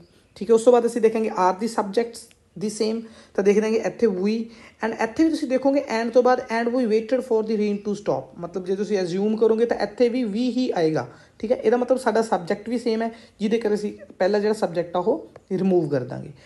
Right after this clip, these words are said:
ਠੀਕ ਹੈ, ਉਸ ਤੋਂ ਬਾਅਦ is the verb। ਹੁਣ ਆਪਾਂ ਵਰਬ ਦੇਖਣੀ ਕਿ ਆਹ ਜਿਹੜਾ ਸੈਂਟੈਂਸ ਹੈ ਕੀ ਇਹ ਜਿਹੜਾ ਹੈਗਾ ਪੈਸਿਵ ਹੈ ਜਾਂ ਐਕਟਿਵ ਹੈ। ਤਾਂ we sat at ਮਤਲਬ ਪਾਸਟ ਜਿਹੜਾ ਇੰਡੈਫੀਨਿਟ ਯੂਜ਼ ਕੀਤਾ ਹੋਇਆ ਉਹਦੀ ਸਿੰਪਲ ਫਾਰਮ ਯੂਜ਼ ਕੀਤੀ ਹੋਈ, ਮਤਲਬ ਇਹ ਕੀ ਹੈ? ਐਕਟਿਵ ਫਾਰਮ। ਇਹਦਾ ਮਤਲਬ ਇਹਦੇ ਵੀ ਜਿਹੜਾ ਸੈਂਟੈਂਸ ਹੈ,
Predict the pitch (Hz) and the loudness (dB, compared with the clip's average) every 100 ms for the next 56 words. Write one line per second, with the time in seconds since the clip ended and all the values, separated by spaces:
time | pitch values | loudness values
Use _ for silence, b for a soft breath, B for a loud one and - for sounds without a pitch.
0 | b - 220 262 262 254 494 - 247 208 | b -2 4 6 6 4 4 2 0 2
1 | 233 165 160 160 233 240 254 240 262 226 | 2 6 6 6 0 2 4 4 4 2
2 | - 240 247 - 220 269 269 269 269 208 | 0 -2 -2 0 4 4 4 2 2 0
3 | 202 190 190 190 147 - B B B - | 0 -2 -2 -4 -6 -8 B B B -6
4 | 220 233 - 220 220 214 208 175 185 180 | -2 -2 0 2 4 4 4 0 -2 -2
5 | 151 151 - 233 240 254 196 185 - 202 | -2 -2 0 2 2 0 -6 -6 -2 -2
6 | 202 B B 196 233 - 220 202 202 175 | -4 B B -4 -2 -2 0 0 0 -2
7 | - - 180 185 208 202 208 b b b | -2 -10 -6 -4 -2 -2 -4 b b b
8 | b - 196 208 220 208 208 202 185 180 | b 4 6 6 6 4 4 4 2 2
9 | 247 247 233 226 220 226 220 220 214 214 | 2 2 0 -4 -4 -6 -2 0 2 2
10 | 214 208 220 - - 190 214 226 226 226 | 0 -2 -4 -10 -8 -4 0 0 0 0
11 | 220 208 220 214 220 202 208 202 196 185 | -2 -4 -4 0 0 0 0 2 2 0
12 | 202 247 320 B B - 196 - 190 165 | 0 0 -2 B B -6 -4 -2 -2 -2
13 | 156 170 220 220 220 - 196 202 226 220 | -2 0 0 2 0 0 0 2 2 2
14 | 226 226 185 180 180 175 185 | 2 0 -4 -2 -4 -2 -4